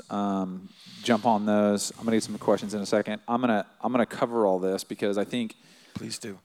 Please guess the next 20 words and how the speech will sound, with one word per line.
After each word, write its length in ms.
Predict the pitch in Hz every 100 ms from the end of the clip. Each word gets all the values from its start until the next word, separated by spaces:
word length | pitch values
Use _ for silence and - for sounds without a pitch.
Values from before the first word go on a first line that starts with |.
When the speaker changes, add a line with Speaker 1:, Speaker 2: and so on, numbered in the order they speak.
| _ _ - -
Speaker 1:
I 60 | 127
think 440 | 170 156 - -
the 80 | 127
covering 640 | - 131 120 131 139 143
for 180 | - 143
all 220 | 127 131
of 60 | 127
this, 340 | 139 139 -
you 140 | - 117
know, 180 | 110 107
my 200 | 107 101
wife 280 | 104 107 110
and 80 |
I, 100 | 101
Shander, 360 | 98 107 104 104
were 100 | 101
talking 340 | 107 101 104
about 240 | 104 98 -
this, 360 | 101 98 -
and, 300 | 104 95 92